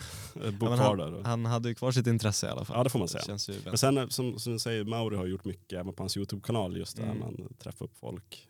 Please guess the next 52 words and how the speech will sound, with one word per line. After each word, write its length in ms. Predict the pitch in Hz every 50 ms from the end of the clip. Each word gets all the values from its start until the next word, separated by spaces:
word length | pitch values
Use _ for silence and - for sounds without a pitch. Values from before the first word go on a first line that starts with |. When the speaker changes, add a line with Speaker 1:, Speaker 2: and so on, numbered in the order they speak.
| - - - -
Speaker 2:
Och 60 | 120
nu 60 | 120 120
Speaker 1:
Eh. 60 | 117
Speaker 2:
har 120 | 117 120 110
den 100 | 101 98
här 80 | 95
T 120 | - - 101
V 60 | 87
fyra-serien 480 | - 104 92 95 98 117 101 98 - - 104
också 240 | 104 - - -
som 300 | - - - - - - - - - -
handlar 380 | - - 104 - - - 95 -
om 220 | - - - - -
Speaker 1:
Ja, 140 | 117 120 127
han 80 | 127
träffar 240 | 135 147 143 - 143
väl 60 | 143
Speaker 2:
vad 60 | 151
Speaker 1:
upp, 60 | 143 -
Speaker 2:
hände 140 | 101 87
Speaker 1:
vad 60 | 87 104
Speaker 2:
sen? 100 | 135 123
Speaker 1:
hette 240 | 139 - - -
han 180 | 131 127 123 120
som, 160 | - - 113 117
eh, 60 | - - 55 55 - -
liksom, 420 | - - - - 50 50 - -
eh, 60 | - - - - _ _ _ _ _ _ _ _ _ _ _ _ _ _ _ _
eh, 560 | - - - 98 95 - - - - - - -
hade 240 | 107 110 98 107
det 160 | 101 98 95 92
där 140 | 95 92
virala 420 | 90 92 107 104 104 101 98 98 92
klippet 480 | - - 104 95 - _ - 95 90
där 80 | - 92
han 100 | 95 92
ska 160 | - - 92
prata 240 | 87 - 104 - 101
spanska? 680 | - - 117 113 104 104 101 - - - 107 - 98 95 - - _ _ _ _ _ _ _ _ _ _
Jerry, 260 | 107 110 120 117 170
eller 240 | 196 214 208 - -
vad 200 | - - - -
Speaker 2:
Ja, 100 | 123 110
Speaker 1:
heter 100 | 90 76 71 69
han? 100 | 69 104
Speaker 2:
just 260 | 110 151 170 - -
det. 80 | - 107
Det 100 | 127 165
gjorde 140 | 180 156 127
han 120 | 110 104
på 100 | - 113
YouTube-kanalen. 500 | 110 107 95 110 104 110 113 120 127 107